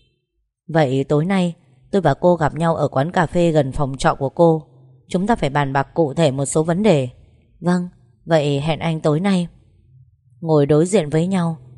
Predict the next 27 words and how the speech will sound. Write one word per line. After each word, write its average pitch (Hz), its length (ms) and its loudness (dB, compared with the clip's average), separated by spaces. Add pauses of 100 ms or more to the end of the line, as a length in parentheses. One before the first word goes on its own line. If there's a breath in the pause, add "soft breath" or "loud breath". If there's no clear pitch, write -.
(140)
Ngọc 160 200 -2
sốt 254 220 0
ruột 165 240 0
còn 135 200 0
Bảo 135 160 2
cứ 220 120 -2
tỉnh 147 280 -2
bơ. 160 220 0 (580)
Anh 208 140 -2
tranh 202 180 -2
thủ 165 140 2
cơ 202 180 0
hội 160 260 2
để 131 160 0
hạ 131 220 -2
bệ 139 200 0
đối 147 200 0
phương. 170 320 0 (960)
"Hôm 185 220 0
trước 233 180 2 (140)
thấy 175 140 2
cô 202 180 2
hùng 151 200 -2
hổ 139 160 0
lắm 135 240 -2
cơ 220 120 0
mà, 139 380 0